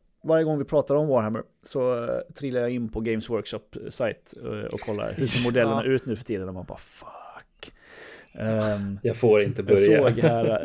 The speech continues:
Speaker 1: att det finns, det finns någonting nu som heter, eh, som jag aldrig har sett, eh, när jag spelade Warhammer förr. Det var ju third edition jag spelade. Second
Speaker 2: Ja,
Speaker 1: först,
Speaker 2: mm.
Speaker 1: först och sen när third edition kom, det var då, ungefär då jag började spela. Det finns något som heter Yokkaero,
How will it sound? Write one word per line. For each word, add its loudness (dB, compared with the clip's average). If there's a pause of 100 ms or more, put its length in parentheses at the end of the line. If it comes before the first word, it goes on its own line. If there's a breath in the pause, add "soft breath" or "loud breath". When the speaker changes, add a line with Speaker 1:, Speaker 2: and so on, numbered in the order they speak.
Speaker 1:
att -10
det -10
finns, -6 (160)
det -4
finns -2
någonting -2
nu -2
som -8
heter, -4 (340)
eh, -6 (320)
som -6
jag 0 (140)
aldrig 0
har -8
sett, -10 (180)
eh, -8 (360)
när -10
jag -10
spelade -8
Warhammer -10
förr. -10
Det -4
var 2
ju 2
third -4
edition -10
jag -14
spelade. -12 (160)
Second -4
Speaker 2:
Ja, -2
Speaker 1:
först, -8
Speaker 2:
mm. -10
Speaker 1:
först -10
och -8
sen -8
när 0
third -4
edition -6
kom, -12
det -10
var -8
då, -10
ungefär -16
då -12
jag -14
började -14
spela. -14 (680 loud breath)
Det -10
finns 2
något 0
som -8
heter -6
Yokkaero, -4